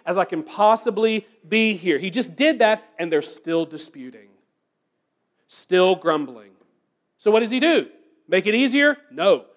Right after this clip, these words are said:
he makes it harder. Not harder to understand, necessarily, but harder to accept,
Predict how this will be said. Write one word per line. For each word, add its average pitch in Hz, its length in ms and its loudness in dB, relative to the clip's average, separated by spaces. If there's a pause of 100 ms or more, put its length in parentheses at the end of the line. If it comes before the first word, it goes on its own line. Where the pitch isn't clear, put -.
(120)
he 123 100 -20
makes 131 220 -12
it 127 60 -20
harder. 147 420 0 (3250)
Not 190 200 -8
harder 214 240 -2
to 170 140 -14
understand, 147 720 -20 (1080)
necessarily, 120 680 -18 (1600)
but 123 120 -8
harder 160 480 0 (340)
to 143 120 -20
accept, - 760 -20